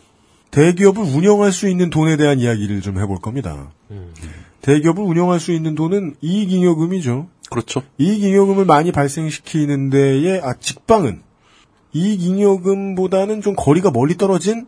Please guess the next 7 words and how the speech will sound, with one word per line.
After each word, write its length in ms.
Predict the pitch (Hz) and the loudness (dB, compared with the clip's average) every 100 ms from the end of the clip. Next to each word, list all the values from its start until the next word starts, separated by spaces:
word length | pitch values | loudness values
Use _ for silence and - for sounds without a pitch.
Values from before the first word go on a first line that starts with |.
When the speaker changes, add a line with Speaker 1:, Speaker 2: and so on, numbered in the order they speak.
| - | -8
Speaker 1:
우리 160 | 135 170 | -4 -2
회사 200 | 170 165 | 0 0
일을 300 | 151 147 147 | 0 0 0
해주는 300 | 151 151 147 | -2 -2 -4
사람들을 560 | 139 143 135 165 190 - _ _ _ - | -2 -4 -2 0 0 -2 _ _ _ -2
연락 300 | 120 190 208 | 4 4 4
쥐어짜기입니다. 1120 | 151 180 180 185 175 220 190 113 107 82 64 | 2 2 4 2 2 -4 -2 -2 -6 -8 -14